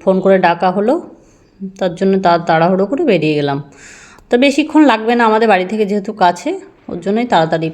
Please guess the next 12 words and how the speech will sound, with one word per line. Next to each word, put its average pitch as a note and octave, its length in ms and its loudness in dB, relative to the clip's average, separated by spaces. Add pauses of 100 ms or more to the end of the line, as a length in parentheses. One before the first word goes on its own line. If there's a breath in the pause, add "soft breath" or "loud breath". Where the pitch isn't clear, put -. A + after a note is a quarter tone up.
পৌঁছে D#3 260 -8
যাব, C3+ 240 -8 (560 soft breath)
কারণ F#3+ 140 -2
এইটুকু F#3+ 320 -2
পার E3 240 0
হয়ে, E3+ 120 0
ওয়্যারলেস F3+ 420 0
মোড়টা G3 220 -6
পার F#3+ 260 0
হয়েই B3 300 0
সারদা D#3 400 -4
হসপিটাল। D3+ 500 -10